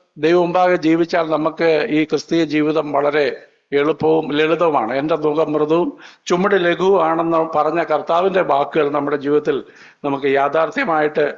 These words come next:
തീരും. അപ്പോൾ ആ നിലയിൽ, ആ, അപ്പോൾ നമ്മൾ ദൈവത്തിനായിട്ട് വേർതിരിക്കപ്പെട്ട, അല്ലെങ്കിൽ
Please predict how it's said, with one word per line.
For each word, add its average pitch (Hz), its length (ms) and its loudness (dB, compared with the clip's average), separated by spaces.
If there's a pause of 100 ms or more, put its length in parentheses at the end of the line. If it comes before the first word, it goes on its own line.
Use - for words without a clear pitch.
(140)
തീരും. 156 300 0 (1000)
അപ്പോൾ 139 220 0
ആ 143 120 2
നിലയിൽ, 143 420 -2 (600)
ആ, 127 320 0 (320)
അപ്പോൾ 196 200 0
നമ്മൾ 196 520 2
ദൈവത്തിനായിട്ട് 185 600 2
വേർതിരിക്കപ്പെട്ട, 175 760 0
അല്ലെങ്കിൽ 156 720 -2